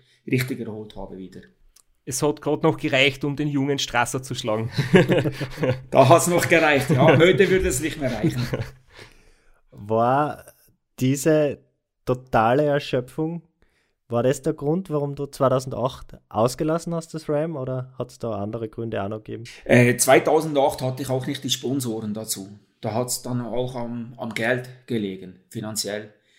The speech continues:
Speaker 1: Äh, aber wir wussten, dass wir zweitausendneun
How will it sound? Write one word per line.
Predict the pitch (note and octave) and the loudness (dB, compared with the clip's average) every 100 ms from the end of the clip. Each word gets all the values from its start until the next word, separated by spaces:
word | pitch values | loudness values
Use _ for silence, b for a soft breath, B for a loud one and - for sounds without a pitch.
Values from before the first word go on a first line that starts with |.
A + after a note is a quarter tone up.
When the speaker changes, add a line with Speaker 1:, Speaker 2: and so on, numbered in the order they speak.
| b b b b | b b b b
Speaker 1:
Äh, | A2+ A#2 A#2 A#2 | 0 2 2 -2
aber | C#3 B2+ | -4 -2
wir | C3 C#3+ C#3+ | 0 2 2
wussten, | F3 - E3+ | 2 0 -4
dass | D3+ | -4
wir | D#3+ | -4
zweitausendneun | - C#3 C#3 C#3 C3 C3+ C3 D#3 E3+ | 2 2 2 0 0 -2 4 4 2